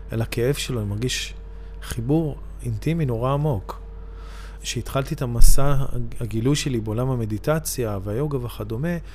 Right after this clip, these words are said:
בהתחלה נורא הייתי עסוק בעצמי, ועכשיו יש איזה, בשנים האחרונות, נורא רצון, אה, גם ל-,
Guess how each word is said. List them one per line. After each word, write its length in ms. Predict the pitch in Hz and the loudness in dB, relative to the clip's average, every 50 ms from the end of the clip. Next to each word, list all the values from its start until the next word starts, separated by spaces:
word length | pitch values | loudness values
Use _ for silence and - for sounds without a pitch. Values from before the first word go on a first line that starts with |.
| - - - - - | -14 -14 -14 -12 -10
בהתחלה 300 | - 113 - - 131 135 | -10 -8 -6 -2 0 2
נורא 200 | 143 143 139 147 | 2 4 4 4
הייתי 180 | 160 151 - 143 | 2 2 0 -2
עסוק 280 | - - - 160 143 123 | -4 -2 -2 -2 -4 -2
בעצמי, 600 | 120 120 110 - - - 151 175 185 180 175 180 - - - - - - - - - - - - - 113 | -2 -2 -2 -2 -4 -4 -4 -4 -4 -4 -4 -6 -10 -12 -14 -14 -14 -14 -14 -14 -14 -14 -14 -14 -8 -6
ועכשיו 360 | 117 110 - - 185 190 180 180 185 170 127 | -6 -4 -2 -2 -2 0 0 0 -2 -2 -2
יש 280 | - 156 151 - - | -4 -2 -2 -2 -2
איזה, 380 | 185 160 160 156 151 147 143 139 131 127 127 127 | -2 -2 0 0 0 0 0 -2 -4 -6 -6 -6
בשנים 420 | 120 113 - - 113 127 156 170 | -4 -4 -4 -2 -2 -2 0 -2
האחרונות, 480 | 156 - - - 147 156 160 156 - - | -2 -4 -2 -2 -2 0 -2 -2 -4 -6
נורא 240 | 127 113 123 143 143 | -6 -4 -4 -4 -4
רצון, 500 | 143 131 - - - 147 147 143 139 131 | -4 -4 -4 -4 -2 -2 -2 0 -2 -2
אה, 40 | 123 120 117 113 110 110 110 110 - - - - - - - 135 135 | -2 -2 -2 -2 -2 -4 -4 -6 -8 -12 -14 -14 -14 -12 -10 -8 -4
גם 220 | 123 117 120 | -4 -2 -2
ל-, 40 | 123 | -2